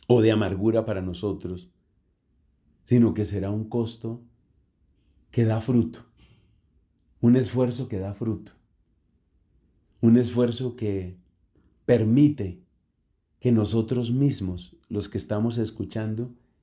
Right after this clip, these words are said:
crezcamos como personas, porque no cabe duda que en la medida en que damos esta clase de pasos, en la medida en que tenemos, en que asumimos ese riesgo de amar, que en el fondo es lo que está aquí en juego,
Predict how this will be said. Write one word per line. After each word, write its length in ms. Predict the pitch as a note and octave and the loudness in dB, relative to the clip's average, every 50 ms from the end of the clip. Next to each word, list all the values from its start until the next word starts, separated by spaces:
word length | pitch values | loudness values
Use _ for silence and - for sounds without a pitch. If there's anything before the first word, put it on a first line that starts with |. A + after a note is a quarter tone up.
| _ _ _ | _ _ _
crezcamos 760 | - C#3+ A2+ A2 G#2 - - - - A#2+ A#2 A#2 A#2 A#2 A#2 - | 2 2 2 2 -2 -6 -8 -6 -4 -2 -2 -2 -2 -4 -6 -8
como 260 | - G#2+ G2 F#2+ F2+ | -8 -6 -6 -6 -6
personas, 680 | - F#2+ F2 E2+ - A2 G2+ G2 F#2 F2+ F2+ F2 - _ _ _ _ _ _ _ _ _ _ _ _ _ _ _ _ _ _ _ _ _ _ _ | -8 -10 -12 -12 -10 -10 -8 -8 -8 -10 -10 -14 -20 _ _ _ _ _ _ _ _ _ _ _ _ _ _ _ _ _ _ _ _ _ _ _
porque 260 | - G#2 F#2+ - G#2+ | -2 0 0 0 0
no 180 | G2+ G#2 G#2 G#2 | 0 0 0 -2
cabe 280 | - C3+ C3 C3+ B2+ | -4 -4 -4 -2 -4
duda 340 | B2 B2 A#2 G2 F2+ F2 F2 - _ _ _ _ _ _ _ _ _ _ _ _ _ | -4 -4 -4 -4 -6 -8 -10 -14 _ _ _ _ _ _ _ _ _ _ _ _ _
que 140 | - - B2+ | 2 4 4
en 120 | B2 G#2+ G#2+ | 6 4 4
la 120 | A2 G#2+ | 2 2
medida 440 | G#2 G#2+ G2+ G2 A2+ C#3+ C#3+ C3+ A#2+ | 2 0 0 2 2 0 0 0 -2
en 100 | A2 G2+ | -4 -6
que 120 | - G#2 | -6 -6
damos 360 | G2+ G#2 G#2+ A2 A2 G#2 - | -6 -6 -6 -6 -6 -8 -8
esta 300 | A#2 A2 G#2+ - - B2 | -10 -12 -10 -10 -12 -12
clase 380 | A#2+ - B2 A#2 A#2 A2+ A2+ A#2 | -8 -8 -6 -6 -6 -6 -8 -8
de 120 | G#2 G2 | -8 -8
pasos, 580 | F#2+ - A2 G#2 F#2+ - - F#2 F2+ - - _ _ _ _ _ _ _ _ _ _ _ _ _ _ _ _ - _ - | -8 -8 -8 -8 -8 -10 -12 -14 -14 -16 -20 _ _ _ _ _ _ _ _ _ _ _ _ _ _ _ _ -14 _ 0
en 180 | B2 B2+ A#2+ | 4 4 6
la 120 | A#2+ A#2+ A2 | 6 4 4
medida 580 | A2+ A2+ A2+ A#2+ D3 D3+ C#3 A#2 G#2 G#2 - - | 2 2 2 2 2 2 2 0 -2 -6 -8 -10
en 140 | A2+ G#2+ | -10 -8
que 120 | G#2+ - G#2+ | -8 -8 -8
tenemos, 720 | - - A2 G#2+ A2+ A#2+ A#2+ B2 C3 C3+ - - - _ _ _ _ _ _ _ _ _ _ _ _ _ _ _ _ _ _ _ _ | -8 -6 -4 -2 -2 -2 -2 -2 -4 -6 -10 -14 -18 _ _ _ _ _ _ _ _ _ _ _ _ _ _ _ _ _ _ _ _
en 180 | - B2 B2 A#2 | 0 0 0 0
que 120 | A#2+ B2+ | 0 -2
asumimos 680 | B2 A2 - - A2 G#2+ C3 D#3 D3+ B2+ A2 G2+ - - - | -4 -2 -2 -2 0 0 2 2 0 -2 -4 -8 -10 -14 -14
ese 260 | - G#2 - - A2 | -14 -12 -10 -10 -10
riesgo 540 | G#2+ A2 - C#3 C#3+ D3 C#3+ C#3+ - C#3+ B2+ | -8 -6 -2 0 0 0 0 -2 -4 -4 -4
de 120 | A2+ A2+ | -4 -4
amar, 420 | G#2 G2 G2 G2 G#2+ A2 G#2+ - - | -4 -4 -6 -6 -6 -8 -10 -10 -8
que 80 | - | -6
en 80 | G#2 G2 | -6 -6
el 120 | F#2+ F2+ | -6 -6
fondo 400 | - - A2 G#2 G#2+ G#2 G#2+ A2 A2 | -6 -6 -6 -6 -4 -4 -2 -2 -2
es 200 | G#2+ G#2 - G2+ | -2 -2 -4 -6
lo 140 | G#2 G2+ | -8 -8
que 80 | - F#2+ | -8 -10
está 180 | F2+ - - G2+ | -10 -8 -8 -10
aquí 160 | - - A2 | -8 -8 -8
en 100 | G#2+ G2+ | -8 -4
juego, 400 | G#2+ C3+ C#3 C3 A#2+ A2+ - | -2 -2 -2 -2 -2 -6 -12